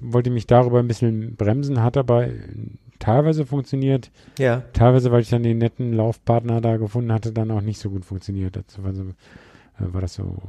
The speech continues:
Speaker 1: so halb, halb erfolgreich.
Speaker 2: Halb erf-, <laughs> ja gut, da gibt's dann mal noch Ver-, Verbesserungspotenzial.
Speaker 1: Genau. Genau.
Speaker 2: Okay, die letzten, ähm, Minuten würde ich gerne noch einem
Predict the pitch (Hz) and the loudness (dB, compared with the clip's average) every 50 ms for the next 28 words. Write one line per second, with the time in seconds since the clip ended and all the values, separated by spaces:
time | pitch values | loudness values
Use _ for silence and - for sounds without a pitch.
0 | 85 85 90 104 95 82 101 104 101 98 - 82 101 110 110 - 110 98 87 - | -16 -10 -4 -4 -2 2 2 0 0 0 -2 2 2 2 2 2 -2 -4 -4 -2
1 | - 92 92 - - 90 87 85 - - 135 139 123 92 90 - 117 113 - - | -4 -4 -4 -4 -8 -8 -8 -8 -2 2 4 4 4 4 2 -2 -2 -2 -2 -4
2 | - - - - - - - - 123 - - 127 120 - - - 143 117 - - | -6 -8 -10 -12 -12 -12 -4 -4 -4 -2 0 0 -2 0 0 0 0 0 -2 -4
3 | - - - - - 135 - _ - 101 - - - - - 107 110 110 107 107 | -10 -16 -18 -18 -18 -18 -12 _ -8 -8 -8 -8 -8 -4 -4 -2 0 2 2 2
4 | 104 101 - - - 104 - - - - - - - 101 101 110 - - - 92 | 0 -2 -4 -4 -4 -6 -6 -6 -14 -20 -18 -12 -10 -6 -6 -6 -4 -4 -6 -6
5 | 90 - - - 92 - 90 90 - - 95 87 165 151 135 127 117 117 117 120 | -6 -8 -10 -10 -8 -6 -8 -8 -4 -2 2 4 4 4 6 4 2 2 0 -4
6 | - _ _ _ _ _ _ _ _ _ _ _ _ _ _ _ _ _ _ - | -8 _ _ _ _ _ _ _ _ _ _ _ _ _ _ _ _ _ _ -12
7 | - 95 90 87 85 92 90 - - _ _ _ 165 160 - 208 196 143 98 - | -10 -8 -8 -6 -8 -10 -12 -14 -18 _ _ _ 4 4 6 6 6 6 6 4
8 | - - - - - - _ _ _ _ _ _ - 151 160 160 147 143 156 160 | -2 -10 -20 -20 -20 -20 _ _ _ _ _ _ -6 -2 0 0 2 4 4 2
9 | - - - - - - - _ - 175 170 170 170 170 165 170 165 165 170 165 | 2 0 -6 -8 -8 -8 -10 _ -2 -2 0 0 0 0 -2 -2 -2 -2 -4 -6
10 | - - - - - _ _ _ _ _ _ _ _ _ _ _ _ _ _ _ | -10 -16 -20 -20 -20 _ _ _ _ _ _ _ _ _ _ _ _ _ _ _
11 | _ _ - 131 131 131 131 131 131 131 131 131 131 131 127 127 123 - - _ | _ _ 0 0 2 2 0 0 -4 -6 -6 -6 -6 -8 -8 -10 -12 -14 -20 _
12 | - - - - - _ _ 120 120 117 127 135 151 151 - - - 120 135 143 | -20 -20 -20 -20 -20 _ _ -6 -4 -2 -2 -4 -4 -6 -8 -6 -6 -6 -6 -8
13 | 143 - _ - 113 107 120 123 127 113 - - - - _ 110 110 110 117 120 | -10 -14 _ -10 -4 -4 -4 -2 -4 -6 -8 -10 -16 -14 _ -2 0 0 2 0
14 | 123 120 113 110 110 - - - - - - 110 110 110 113 110 110 107 107 | -2 -2 -2 -2 -4 -4 -8 -16 -20 -8 -4 -2 -2 -2 -2 -4 -6 -8 -10